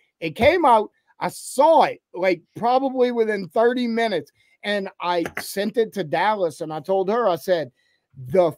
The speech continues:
fucking, 'Hey, please look at me because we're not in the spotlight' energy in this video is, like, radiating through the phone." And I'm like, "People are not gonna like this because it's really giving off that vibe.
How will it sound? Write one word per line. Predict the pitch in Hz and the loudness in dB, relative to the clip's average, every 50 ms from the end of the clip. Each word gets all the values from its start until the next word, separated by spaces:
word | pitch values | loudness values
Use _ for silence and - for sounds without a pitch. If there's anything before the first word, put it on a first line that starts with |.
| _ _ - | _ _ -4
fucking, | 214 226 220 - 226 196 175 160 | -4 -4 -2 -2 -2 -2 -2 -2
'Hey, | 151 147 180 190 214 214 220 208 | -4 -2 0 2 2 2 0 -2
please | 160 - - 185 214 226 233 226 208 175 | -8 -8 -6 -4 -2 -2 -2 -2 -4 -4
look | 185 196 220 220 220 214 | 0 2 2 2 2 0
at | 185 175 | -2 -2
me | 165 180 196 214 208 | -2 -2 -2 -2 -2
because | 190 180 180 - 196 190 180 160 | -2 -4 -4 -2 -2 -4 -4 -2
we're | 170 180 180 | -4 -2 -2
not | 180 185 190 185 180 | -2 -2 -2 -4 -4
in | 180 180 | -6 -6
the | 175 160 | -6 -6
spotlight' | - - - - 190 196 214 214 190 180 175 170 165 160 165 180 | -8 -10 -10 -6 -4 -2 -2 -4 -2 -2 0 0 0 0 -2 -2
energy | 180 185 208 214 190 175 151 151 156 139 131 - _ _ _ _ _ _ _ _ - | -2 0 2 2 0 0 -2 -2 -2 -2 -4 -4 _ _ _ _ _ _ _ _ -6
in | 220 196 196 | -4 -2 0
this | 190 185 170 | 0 0 -2
video | 147 139 147 202 226 269 254 226 196 175 156 135 120 117 107 _ _ _ _ _ _ _ _ - | -2 0 2 4 4 4 4 4 4 4 4 2 -2 -4 -8 _ _ _ _ _ _ _ _ -2
is, | - 208 170 | 0 2 4
like, | 220 226 - - 139 | 4 4 4 2 0
radiating | 156 143 151 202 214 220 226 226 214 208 202 202 202 208 175 | -6 -4 0 0 2 2 2 2 2 2 0 0 -2 -8 -6
through | 202 202 185 | -2 -2 -2
the | 175 | -2
phone." | - - 214 240 254 247 220 | 0 4 6 6 6 6 4
And | 190 | 0
I'm | 180 175 | 0 0
like, | 170 160 147 139 - _ _ _ _ _ _ _ _ _ _ _ _ _ - | 0 -2 -2 -4 -6 _ _ _ _ _ _ _ _ _ _ _ _ _ 0
"People | 214 262 254 254 214 202 | 0 2 2 2 2 2
are | 180 | 2
not | 170 165 170 180 190 196 190 185 180 | 0 0 0 0 0 0 0 -2 -2
gonna | 185 185 185 | 0 0 0
like | 180 180 170 170 160 139 - | 2 2 2 0 0 -2 -6
this | 151 131 120 - _ - | -10 -10 -10 -10 _ -6
because | 170 170 - 208 190 165 | -6 -2 0 0 0 2
it's | 185 180 139 151 | 0 -2 -4 -6
really | 151 147 175 226 247 269 269 269 254 254 240 220 214 196 175 160 _ _ _ _ _ _ _ - | -12 -8 -4 -2 2 6 8 8 8 8 6 2 2 0 -6 -8 _ _ _ _ _ _ _ 2
giving | 143 240 220 220 214 | 4 4 4 4 4
off | 208 208 196 - - | 2 2 2 2 2
that | 196 190 190 160 151 | 2 2 2 2 2
vibe. | 151 214 226 262 262 233 208 196 180 175 165 | 4 6 6 8 8 8 6 6 4 2 -2